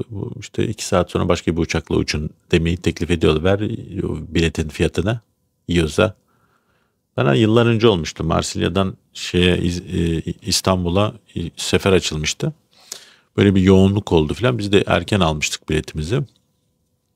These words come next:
Ee, telefonla aradılar bizi. "Merhaba, işte, e, Türk Hava Yolları'ndan arıyoruz.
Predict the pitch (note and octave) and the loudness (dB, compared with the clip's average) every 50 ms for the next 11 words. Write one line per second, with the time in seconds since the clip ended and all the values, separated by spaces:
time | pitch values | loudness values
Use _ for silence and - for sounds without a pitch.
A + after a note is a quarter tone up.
0 | _ _ _ _ _ _ _ _ _ _ _ _ - - _ _ _ _ _ _ | _ _ _ _ _ _ _ _ _ _ _ _ -20 -20 _ _ _ _ _ _
1 | _ _ _ _ _ _ _ - F#2 F2+ F2 E2+ E2 E2+ E2 E2 E2 E2 E2 E2 | _ _ _ _ _ _ _ 2 4 4 6 4 4 4 2 2 2 2 2 2
2 | D#2+ F2 E2 - - - - - - - G#2+ A2 G#2+ G2 G#2+ G#2+ G#2 G2+ G2+ G2+ | 0 -4 -10 -16 -14 -10 -8 -8 -2 2 2 4 4 2 2 0 2 4 4 4
3 | G#2 G#2+ F#2+ G2 G2 F2 E2+ E2 D#2+ E2 G2 G2+ G2 F#2 E2+ E2 D2+ E2 F2+ F#2 | 4 2 2 4 4 4 4 2 0 -2 0 2 2 2 2 2 0 0 0 0
4 | F2+ - - - - F#2+ G#2+ G#1+ G#1+ G1+ - - - - - G2 F2+ F2 E2+ E2 | -2 -4 -6 -4 -2 -2 0 0 -2 -4 -4 -6 -8 -8 -4 -2 -2 0 0 0
5 | E2 D#2+ D#2+ - - - - - F2 - - F2 E2 E2 D#2+ D#2 D#2 E2 D#2+ D#2 | -2 -2 -4 -6 -8 -10 -8 -8 -4 0 0 2 2 2 2 0 -2 -2 -4 -4
6 | D2+ D2+ D2+ D#2 D2+ D2 - D#2+ D#2 - A2+ - - - - | -4 -4 -4 -4 -6 -4 -4 -4 -4 -4 -4 -8 -10 -12 -14